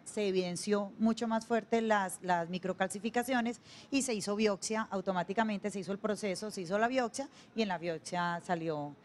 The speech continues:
el diagnóstico del cáncer. Así que en mi caso, yo me hice muchísimas veces el autoexamen, pero acompañado cada año del examen de la ecografía mamaria.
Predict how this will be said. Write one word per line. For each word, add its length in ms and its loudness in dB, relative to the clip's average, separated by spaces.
el 140 2
diagnóstico 540 -4
del 180 -2
cáncer. 340 2
Así 120 -2
que 120 0
en 120 2
mi 120 6
caso, 400 2
yo 180 4
me 120 -2
hice 180 -2
muchísimas 560 2
veces 240 0
el 120 2
autoexamen, 600 0
pero 360 2
acompañado 840 4
cada 380 4
año 200 2
del 100 -2
examen 400 -4
de 80 0
la 80 0
ecografía 440 -2
mamaria. 360 -4